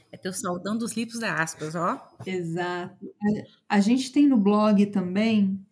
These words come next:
Speaker 2: é, um levantamento de quem já é associado com as pesquisas que estão disponíveis. Então, vocês têm uma relação ali de pesquisas, de T C C, dissertação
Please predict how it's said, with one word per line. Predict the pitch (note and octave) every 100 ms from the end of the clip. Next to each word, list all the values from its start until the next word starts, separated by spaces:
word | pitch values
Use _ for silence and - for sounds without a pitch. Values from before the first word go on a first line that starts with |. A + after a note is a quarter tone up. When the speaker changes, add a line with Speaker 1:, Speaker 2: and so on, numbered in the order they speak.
| -
Speaker 2:
é, | G3+ F#3+ F#3 -
um | G#3
levantamento | B3 A#3+ A#3 A3+ G#3 G3 G3+ A#3+ B3 - G3 G3 F#3
de | F3 F#3 G3
quem | - A3+
já | G3 A3 G#3+
é | A#3+
associado | C#4 C#4 A#3+ - G#3 G3+ A#3 C4 C#4 C4+
com | - D4+ E4+
as | E4
pesquisas | - C#4 - - A#3+ A3+ A#3+ -
que | A#3+
estão | - G#3+
disponíveis. | G#3 - G#3 F#3+ G3 G#3+ G#3+
Então, | G#3
vocês | G3+ G#3
têm | G#3 G#3
uma | G3+
relação | G3 A3 G#3 - G#3+ A#3+
ali | A#3+ G#3
de | F#3+
pesquisas, | - G3 - G3 F3 F3
de | F3
T | -
C | G3 F#3+
C, | F#3+ G3+ G#3+
dissertação | - G3 G3 G3 - G3 G3 A3+